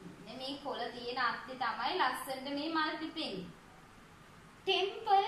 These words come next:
flower. අපි අරලිය මල් ගොඩාරියක් වෙලාවට පන්සල් ගෙනියනවයි බුදු සාදුට පූජා කරන්න. ඉතින් අපි කියනවා ටෙම්පල් ෆ්ලවර් කියලා.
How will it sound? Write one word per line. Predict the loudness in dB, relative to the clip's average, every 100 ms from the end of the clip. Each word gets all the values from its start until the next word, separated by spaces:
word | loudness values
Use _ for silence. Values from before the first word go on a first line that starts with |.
| 2
flower. | 2 4 4 0 -6 -12 -12 -6
අපි | -4 -2 -2 -2 -6 -14 -12
අරලිය | -6 -6 -4 0
මල් | 4 4 2 -2 -12 -18 -14
ගොඩාරියක් | -6 0 2 2 0 -2 -2
වෙලාවට | 0 2 2 2
පන්සල් | 2 0 2 4 4 4
ගෙනියනවයි | 0 0 -2 0 2 2 2
බුදු | -2 -2
සාදුට | 4 4 4 0
පූජා | -4 -6 -6 -6
කරන්න. | -2 -2 -4 -10 -16 -18 -20 -20 -8
ඉතින් | -2 2
අපි | 2 0
කියනවා | -2 -2 0 0 -2
ටෙම්පල් | 0 -2 0 0 4 4 4
ෆ්ලවර් | 4 6 4 0
කියලා. | -2 -6 -8